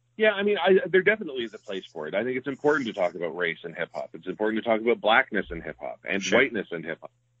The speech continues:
Speaker 1: gender in hip hop. Those are all very important things. Uh, but yeah, I think we need to also realize that those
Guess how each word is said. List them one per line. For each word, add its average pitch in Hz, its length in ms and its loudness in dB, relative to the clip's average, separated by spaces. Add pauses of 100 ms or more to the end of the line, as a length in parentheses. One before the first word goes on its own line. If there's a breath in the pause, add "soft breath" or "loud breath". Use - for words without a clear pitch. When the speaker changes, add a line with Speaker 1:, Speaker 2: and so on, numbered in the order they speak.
Speaker 1:
gender 123 400 0
in 78 80 -12
hip 82 160 -14
hop. 78 160 -10
Those 135 160 0
are 127 100 2
all 123 200 6
very 113 200 -2
important 98 440 -8
things. 101 260 -4 (760 soft breath)
Uh, 117 180 2 (120)
but 147 200 4
yeah, 160 180 8
I 123 100 4
think 147 320 -6
we 127 140 -4
need 127 240 -6
to 135 80 -8
also 107 640 -2 (140)
realize 104 560 2
that 101 140 -6
those 104 280 2